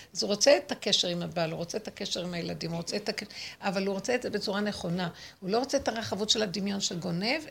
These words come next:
אלא את החיבור, זה מה שרחל אמרה, שאנחנו צריכים כן להיות בעולם.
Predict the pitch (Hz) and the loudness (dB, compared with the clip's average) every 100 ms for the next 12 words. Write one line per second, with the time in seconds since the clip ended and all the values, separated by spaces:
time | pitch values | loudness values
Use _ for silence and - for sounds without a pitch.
0 | 349 220 208 196 - - 196 175 254 330 | -8 -6 -6 -6 -2 -2 -2 -4 -2 -2
1 | 370 359 - - - - 196 233 269 - | -2 -6 -14 -20 -20 -8 -4 -2 0 2
2 | 233 - 220 214 254 269 269 - 214 180 | 4 4 2 2 0 0 4 4 4 0
3 | 247 247 254 302 381 233 180 175 160 160 | 0 2 4 6 4 4 4 4 4 0